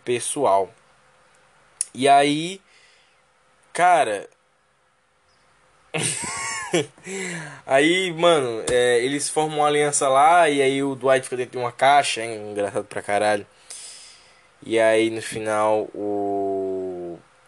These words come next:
o ca-, o marido da Pen, quer dizer, o noivo, né, da Pen, aquele babaca do caralho, ele chega lá e ele fala, é, é, o, o, o, o Dean e a Pen tão, tão rindo,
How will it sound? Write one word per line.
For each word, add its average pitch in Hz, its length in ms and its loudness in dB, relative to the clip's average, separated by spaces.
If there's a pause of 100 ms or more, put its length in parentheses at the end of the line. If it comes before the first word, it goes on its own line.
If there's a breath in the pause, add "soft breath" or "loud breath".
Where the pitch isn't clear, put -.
(720)
o 110 60 -16
ca-, 131 280 0
o 120 160 -2
marido 123 360 -4
da 120 120 -2
Pen, 127 400 -6 (220)
quer - 80 -10
dizer, 110 120 -10
o 110 40 -10
noivo, 120 340 -2
né, 95 120 -12
da 92 100 -8
Pen, 117 200 -2
aquele 98 260 -14
babaca 101 560 -2
do 95 40 -20
caralho, 107 440 -2 (760 soft breath)
ele 117 220 -10
chega 131 400 0
lá 147 540 4 (100)
e 147 160 -2
ele 165 480 -2
fala, 170 580 4 (300)
é, 113 420 2 (140)
é, 185 160 0
o, 156 60 6
o, 120 840 -10
o, 104 40 -12
o 110 40 -14
Dean 113 680 -6 (440)
e 107 200 -6
a 104 260 -2 (100)
Pen 113 360 -4
tão, 101 200 -12 (240)
tão 98 140 -10
rindo, 127 340 -6